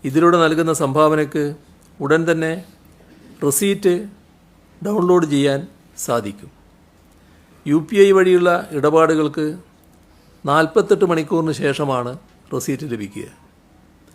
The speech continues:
ദുരിതാശ്വാസ നിധിയുടെ പോർട്ടലിലും സോഷ്യൽ മീഡിയ വഴിയും വിവിധ അക്കൗണ്ടുകളുടെ യു പി ഐ ക്യു ആർ കോഡ് നൽകിയിരുന്നു. ഇത് ദുരുപയോഗപ്പെടാനുള്ള സാധ്യത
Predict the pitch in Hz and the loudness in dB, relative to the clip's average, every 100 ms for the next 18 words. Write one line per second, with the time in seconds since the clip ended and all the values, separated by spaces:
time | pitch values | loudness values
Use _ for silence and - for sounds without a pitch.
0 | _ _ _ - 139 156 175 170 196 185 | _ _ _ -8 -2 4 4 4 -2 -2
1 | - 165 160 147 147 165 156 147 147 160 | -2 0 0 0 -2 0 -2 -4 -6 -12
2 | _ _ _ _ _ _ - - 160 202 | _ _ _ _ _ _ -10 -4 0 0
3 | 190 175 165 165 160 147 147 160 165 _ | 2 2 2 2 2 0 -2 -6 -14 _
4 | _ _ _ _ _ _ - 139 165 170 | _ _ _ _ _ _ -6 0 2 2
5 | 185 185 - 143 - 175 170 165 160 156 | 0 -2 -8 -8 -2 0 2 0 0 0
6 | 147 165 - _ _ _ _ _ _ _ | -2 -6 -18 _ _ _ _ _ _ _
7 | _ _ 151 156 147 240 196 190 196 - | _ _ -2 -2 0 0 2 2 -2 -12
8 | 165 170 175 175 156 156 160 156 - - | 0 4 4 4 2 2 2 -4 -8 -4
9 | 123 123 120 104 - - _ _ _ _ | -4 -2 -6 -6 -12 -20 _ _ _ _
10 | _ _ _ _ _ _ _ _ _ _ | _ _ _ _ _ _ _ _ _ _
11 | _ _ - 156 202 208 208 - _ _ | _ _ -10 4 4 4 -4 -18 _ _
12 | - 139 165 196 208 202 202 170 170 160 | -6 0 2 6 6 6 4 2 2 2
13 | 156 151 170 - - - 139 139 156 147 | 2 0 -2 -12 -14 -4 0 0 0 0